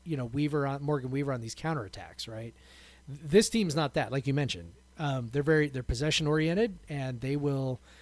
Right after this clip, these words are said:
sort of find a, find an angle and pick you apart, and, and man, they come at you from, from every angle. So, uh, they are fun, fun, fun to watch, man. If you're, if you are at all into soccer, I know we kinda keep saying this, but man, if you're like,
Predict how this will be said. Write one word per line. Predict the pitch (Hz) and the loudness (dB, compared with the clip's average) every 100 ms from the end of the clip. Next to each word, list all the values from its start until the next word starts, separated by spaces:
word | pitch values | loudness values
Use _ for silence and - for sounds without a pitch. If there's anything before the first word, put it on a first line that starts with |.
| - - | -14 0
sort | 165 | 2
of | 131 - - | 2 -2 -2
find | 160 160 | 2 4
a, | 160 147 | 2 0
find | 165 156 | 0 0
an | 151 | 0
angle | 147 170 214 | 0 0 0
and | 135 - | 0 0
pick | 156 156 | -2 -2
you | |
apart, | 135 143 139 196 156 | -2 0 0 0 -2
and, | 120 127 | -6 -8
and | |
man, | 127 131 | -6 -2
they | 156 | -2
come | 175 | 0
at | 156 151 170 | 2 2 0
you | |
from, | - 127 123 | -2 -4 -6
from | - 127 | -6 -4
every | 131 139 135 | -2 -2 -2
angle. | 143 120 107 | -2 -4 -8
So, | - 107 98 - - - - - | -8 -8 -12 -20 -20 -20 -20 -10
uh, | 113 113 | -8 -4
they | 127 214 | 4 8
are | 220 | 8
fun, | - - 175 208 | 4 -4 0 0
fun, | 185 180 147 | 2 2 2
fun | 160 151 | 0 0
to | |
watch, | 127 123 113 120 | 0 -2 -4 -8
man. | 113 113 | -8 -6
If | 147 | -2
you're, | 160 | 0
if | 156 147 | 0 0
you | 208 247 | 4 6
are | 190 | 6
at | 160 135 | 4 0
all | 151 151 147 | 0 2 2
into | 139 | 0
soccer, | 139 139 123 131 | -2 -2 -2 -4
I | 131 | -2
know | |
we | 147 | -2
kinda | 135 135 | -2 -6
keep | 113 117 | -6 -8
saying | - 117 110 | -8 -8 -8
this, | 104 - | -10 -10
but | 107 - - - - - - | -12 -14 -20 -20 -20 -14 -4
man, | 147 | -2
if | |
you're | 196 240 | 2 2
like, | 180 139 - 160 | 2 0 -4 -12